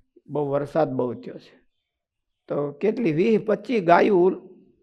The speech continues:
બઈ ગઈ એક થપાટે. તો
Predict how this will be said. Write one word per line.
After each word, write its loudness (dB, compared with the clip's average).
બઈ 0
ગઈ -12
એક 2
થપાટે. 2
તો -4